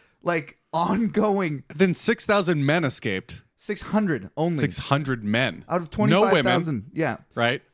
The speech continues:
Speaker 1: Yeah, you took fifty thousand casualties in this battle against twenty-three thousand or twenty-seven thousand, whatever it was.
Speaker 2: And now you're crying over the six hundred that are left.
Speaker 1: Which is in, like, the whole story.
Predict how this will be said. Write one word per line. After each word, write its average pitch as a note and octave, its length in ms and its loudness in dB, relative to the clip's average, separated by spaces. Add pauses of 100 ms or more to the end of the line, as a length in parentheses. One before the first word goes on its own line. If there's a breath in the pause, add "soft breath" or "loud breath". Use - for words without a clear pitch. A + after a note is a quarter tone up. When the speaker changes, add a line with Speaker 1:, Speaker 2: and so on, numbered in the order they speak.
(140)
Speaker 1:
Yeah, A3+ 160 2
you G#3 200 -2
took C#4 200 0
fifty C#4 360 -2
thousand A#3+ 420 0
casualties G#3+ 720 -2
in F3 120 -2
this E3 120 -4
battle F#3+ 340 2
against E3+ 280 -4
twenty-three G3+ 580 0
thousand D#3 580 -2 (160)
or C#3 100 -4
twenty-seven F3+ 520 -2
thousand, D3 280 0
whatever D3+ 240 0
it C#3 60 0
was. C#3 340 -4
Speaker 2:
And D3+ 80 -2
now E3+ 80 4
you're G3 120 2
crying D#3+ 460 2
over D#3 140 -2
the C3 80 -2
six C#3 220 -4
hundred C3+ 220 0
that B2+ 100 0
are A2+ 80 -2
left. G#2 420 -4 (1080)
Speaker 1:
Which - 220 -4
is C4+ 140 -2
in, C4+ 160 0 (160)
like, A#3 160 -2
the C4 100 0
whole D4 200 0
story. A3 500 -2